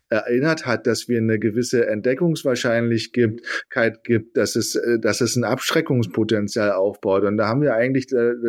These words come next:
daran erkennen wir schon, dass Videoüberwachung halt nur begrenzt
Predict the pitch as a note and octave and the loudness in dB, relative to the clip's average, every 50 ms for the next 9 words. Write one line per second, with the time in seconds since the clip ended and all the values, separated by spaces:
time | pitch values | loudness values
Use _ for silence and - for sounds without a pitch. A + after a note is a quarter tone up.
0 | A2 G#2+ - A#2 A2+ B2 C#3 C3+ A#2+ A#2+ - - B2+ C#3 D#3 D#3+ D#3 D#3 - C#3 | -2 0 0 0 2 0 0 0 -2 -4 -2 0 0 0 2 0 0 0 0 0
1 | C#3 C#3 C#3+ C3+ C3+ - - - - - A#2 A#2+ G#2+ G#2+ C#3 E3+ F#3+ A3 F#3+ C3+ | 0 0 0 -2 -6 -10 -14 -12 -6 -2 -2 -2 0 0 -2 0 2 2 2 2
2 | C3 A#2+ G#2+ G2 G#2+ G#2+ - C#3 C3+ C3 A#2+ B2 B2 C3 C#3 C3+ - - B2+ C3 | 2 0 0 0 -2 -2 0 -2 -2 0 0 2 2 2 2 0 -2 -4 -2 0
3 | B2+ C3+ C3+ B2+ - C3+ B2+ A#2 A#2 B2 C3+ D#3+ E3+ - - - _ | 0 0 -2 0 -2 -2 0 0 0 2 2 2 0 0 -2 -8 _